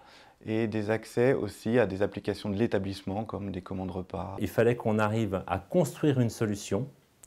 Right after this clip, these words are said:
Speaker 2: à imaginer une solution qui soit adaptée aux personnes polyhandicapées. On a pris contact avec Open, euh, pour, euh, pour connaître le produit. Euh,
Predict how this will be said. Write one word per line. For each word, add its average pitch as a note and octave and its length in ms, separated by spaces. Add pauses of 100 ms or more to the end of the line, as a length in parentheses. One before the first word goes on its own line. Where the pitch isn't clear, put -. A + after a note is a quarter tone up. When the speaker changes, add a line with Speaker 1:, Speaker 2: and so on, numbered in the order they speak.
Speaker 2:
à F#2+ 300 (140)
imaginer C3+ 640
une G#2+ 160
solution A2+ 560
qui - 140
soit - 280
adaptée A#2+ 460
aux B2+ 60
personnes G#2+ 320
polyhandicapées. F#2 640 (540)
On B2+ 180
a B2+ 80
pris C3+ 140
contact B2 480
avec G2 240
Open, G2 480 (420)
euh, E2+ 160
pour, G2 500
euh, F2 400
pour - 200
connaître G#2+ 420
le F2+ 60
produit. G2 760
Euh, E2+ 280